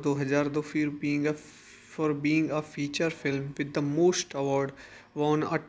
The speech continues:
total of ninety-two award received in the numerous, uh, ceremony and categories। Likewise, the film would be added to be Limca Book of Record दो हज़ार तीन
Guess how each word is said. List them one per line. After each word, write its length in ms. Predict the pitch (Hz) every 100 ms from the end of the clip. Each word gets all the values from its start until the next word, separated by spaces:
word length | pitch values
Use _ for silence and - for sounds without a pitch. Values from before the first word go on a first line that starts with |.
| -
total 380 | 170 165 180 156
of 220 | 156 -
ninety-two 600 | 147 151 156 - - 160
award 360 | 156 156 151 147
received 400 | 143 - 151 135
in 160 | 143
the 100 | 156
numerous, 600 | 151 147 151 151 165 - - - 147
uh, 180 | 139 135 - - - -
ceremony 720 | - 151 151 143 143 147 135
and 180 | 143 143
categories। 640 | 147 139 135 131 131 131 -
Likewise, 560 | 143 147 147 151 156 156 -
the 80 |
film 400 | 151 - 165 165
would 280 | 147 139 139
be 200 | 151 147 -
added 380 | 151 143 147 147 - - - - - -
to 160 | 160 151
be 160 | 156 156
Limca 500 | 147 151 156 175 156
Book 220 | 147 151
of 100 | 143
Record 420 | 143 143 147 143 143
दो 120 | 139
हज़ार 320 | 135 139 135 -
तीन 200 | 139